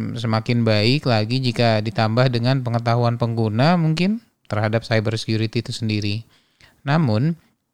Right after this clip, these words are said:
sangat disayangkan bahwa di beberapa kejadian, ternyata behavior juga sangat mempengaruhi apakah benar pengguna tadi menggunakan,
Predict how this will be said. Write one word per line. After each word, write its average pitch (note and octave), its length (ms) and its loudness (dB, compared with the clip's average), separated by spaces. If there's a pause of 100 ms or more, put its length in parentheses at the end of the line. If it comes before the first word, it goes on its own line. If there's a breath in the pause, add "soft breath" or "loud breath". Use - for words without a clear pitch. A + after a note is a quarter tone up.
(380)
sangat C#3 400 -2
disayangkan A#2+ 720 2
bahwa A2 320 2
di A#2 160 0
beberapa A2+ 400 0
kejadian, A2 720 0 (400 soft breath)
ternyata B2 480 0
behavior A#2 720 2
juga B2+ 240 4
sangat B2 320 2
mempengaruhi A2 640 0
apakah A#2 320 0
benar A2+ 480 2
pengguna A2 320 0
tadi A2 320 2
menggunakan, A#2 880 0